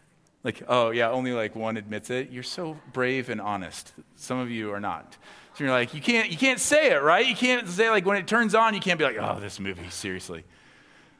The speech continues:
And, like, you just can't do it. And, and, but there's something to that. It's a Wonderful Life, A Christmas Carol. Like,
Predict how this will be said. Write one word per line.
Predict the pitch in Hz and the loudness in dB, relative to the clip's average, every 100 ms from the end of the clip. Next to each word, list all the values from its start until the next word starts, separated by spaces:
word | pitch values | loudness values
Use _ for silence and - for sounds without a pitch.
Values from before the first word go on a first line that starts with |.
| _ | _
And, | - 147 | 0 4
like, | 156 143 | 4 0
you | 170 175 | -4 -4
just | 170 - | -4 -4
can't | 202 175 | -4 -4
do | 202 220 | 0 2
it. | 139 139 | 2 0
And, | 156 160 - | -2 -4 -4
and, | 170 170 143 | -4 -4 0
but | 185 190 | 0 0
there's | 180 208 208 | 2 2 0
something | - 247 247 233 - | 0 0 0 -4 -4
to | - 262 233 | -4 -4 -4
that. | 143 104 113 | -4 -6 -12
It's | 117 | -6
a | 175 | 0
Wonderful | 202 220 220 208 | 2 2 0 2
Life, | 185 202 175 131 156 | 4 4 4 -2 -8
A | |
Christmas | - 226 226 220 170 | -4 -2 -2 -4 -8
Carol. | - 180 147 135 | -6 -2 0 0
Like, | 143 143 | -2 -4